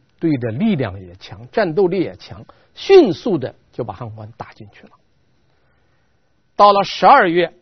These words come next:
项羽带领他的军队来到了西水，这个时候呢，给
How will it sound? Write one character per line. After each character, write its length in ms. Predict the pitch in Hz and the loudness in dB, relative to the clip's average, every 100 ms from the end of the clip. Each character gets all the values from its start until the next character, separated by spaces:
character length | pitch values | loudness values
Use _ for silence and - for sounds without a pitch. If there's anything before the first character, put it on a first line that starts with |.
| _ _ _ _ _ _ _ _ _ _ | _ _ _ _ _ _ _ _ _ _
项 280 | _ - 202 | _ -2 0
羽 180 | 175 135 | 0 -8
带 200 | 131 185 | -6 -4
领 180 | 147 120 | -4 -10
他 160 | - 160 | -10 -10
的 60 | |
军 220 | 139 170 | -10 -10
队 220 | 165 165 - _ _ _ _ - | -6 -6 -8 _ _ _ _ -8
来 300 | 143 147 185 | -2 0 0
到 220 | 208 165 | 0 0
了 220 | 131 - _ _ | -2 -8 _ _
西 420 | - - - 185 196 | -20 -18 -14 -12 -12
水， 260 | - 95 _ _ _ _ _ | -14 -20 _ _ _ _ _
这 120 | - 196 | -4 -4
个 80 | |
时 140 | 175 139 | -4 -4
候 80 | 151 | -6
呢， 100 | |
给 120 | 131 | -6